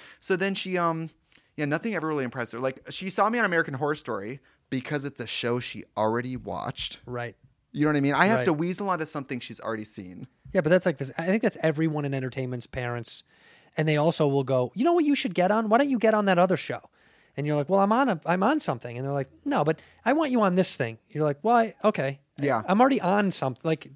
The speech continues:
Speaker 1: "Why don't you go on this? Why
Speaker 2: Oh.
Speaker 1: don't you call Ryan Murphy?"
Speaker 2: Call Ellen.
Speaker 1: Call
Speaker 2: Can't you get
Speaker 1: Ellen.
Speaker 2: on Ellen?
Speaker 1: Can you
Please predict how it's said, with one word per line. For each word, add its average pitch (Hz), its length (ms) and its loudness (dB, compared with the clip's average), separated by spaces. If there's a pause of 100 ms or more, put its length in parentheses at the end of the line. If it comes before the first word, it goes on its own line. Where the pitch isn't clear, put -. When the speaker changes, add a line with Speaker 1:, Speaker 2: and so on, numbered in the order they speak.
Speaker 1:
"Why 180 120 4
don't 247 200 0
you 254 60 -4
go 226 180 0
on 214 140 0
this? 196 380 -8 (240)
Why - 100 4
Speaker 2:
Oh. 190 40 6
Speaker 1:
don't 220 200 0
you 220 80 -4
call 220 480 2
Ryan 190 300 0
Murphy?" 190 240 -4
Speaker 2:
Call 254 320 12
Ellen. 175 340 4 (300)
Speaker 1:
Call 170 280 4
Speaker 2:
Can't 311 140 8
you 381 140 10
get 277 180 10
Speaker 1:
Ellen. 277 200 8
Speaker 2:
on 170 40 -2
Ellen? 185 340 4
Speaker 1:
Can 208 80 -2
you - 40 -20